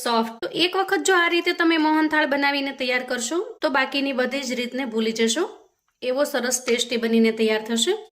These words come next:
જુઓ, એકદમ સરસ બજાર જેવો જ દાણેદાર બનીને તૈયાર થયો છે.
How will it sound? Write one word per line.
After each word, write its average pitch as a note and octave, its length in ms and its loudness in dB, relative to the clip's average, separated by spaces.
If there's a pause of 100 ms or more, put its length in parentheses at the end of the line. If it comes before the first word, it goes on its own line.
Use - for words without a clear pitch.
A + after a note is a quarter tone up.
(420)
જુઓ, F#3+ 180 -6 (1040)
એકદમ C4+ 420 4
સરસ B3+ 380 2
બજાર C#4+ 320 2
જેવો C4 280 4
જ A3+ 120 -2
દાણેદાર A#3 500 4
બનીને A3+ 360 6
તૈયાર A3 300 4
થયો A3 220 2
છે. G#4+ 140 2